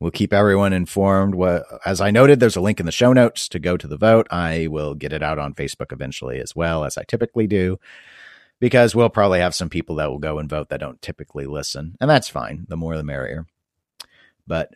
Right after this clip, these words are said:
that will be our twenty seventeen System eleven, uh, pinball tournament.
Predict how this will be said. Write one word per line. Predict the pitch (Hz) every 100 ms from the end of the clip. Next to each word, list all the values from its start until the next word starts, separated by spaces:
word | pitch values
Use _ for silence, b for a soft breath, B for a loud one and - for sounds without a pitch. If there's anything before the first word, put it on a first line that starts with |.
| _
that | 87 76 82 98
will | 107
be | 90 87 95
our | 87 85 85 85 90 - -
twenty | - 104
seventeen | 120 117 117 127
System | 120 - - 127
eleven, | 120 117 123 127 107 - _ _ -
uh, | 80 90
pinball | - 175 - -
tournament. | - - -